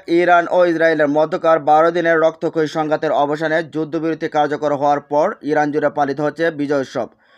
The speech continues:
যুদ্ধবিরতির ঘোষণা আসার পরপরই ইরানের রাজনৈতিক ও সামরিক মহলে দেখা গেছে উচ্ছ্বাস। তেহরান সহ দেশের বিভিন্ন শহরে রাস্তায় নেমে আনন্দ মিছিল করেছে হাজার হাজার মানুষ।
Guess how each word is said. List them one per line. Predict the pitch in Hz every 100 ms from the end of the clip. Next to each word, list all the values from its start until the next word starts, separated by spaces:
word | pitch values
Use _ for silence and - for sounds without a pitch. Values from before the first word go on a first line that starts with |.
| _ -
যুদ্ধবিরতির | 117 165 160 180 175 170
ঘোষণা | 139 156 165 165
আসার | - 139 147 147
পরপরই | 156 147 143 156 147 175 247 _ _ -
ইরানের | 147 151 156 143
রাজনৈতিক | 156 156 160 156 143
ও |
সামরিক | 147 151 151 160 190 143
মহলে | 143 147 156 196 -
দেখা | 135 143 147
গেছে | 147 160 175 127
উচ্ছ্বাস। | 135 - 123 120 _ _ _ _
তেহরান | 151 156 170 180
সহ | 180 170 208
দেশের | 135 151 147 151
বিভিন্ন | 123 151 151 165
শহরে | 160 156 151 180 131
রাস্তায় | 143 143 - 156
নেমে | 151 156 165
আনন্দ | 117 147 147 143
মিছিল | 143 147 147
করেছে | 147 147 160
হাজার | 165 147 143 143
হাজার | 135 131
মানুষ। | 127 120 -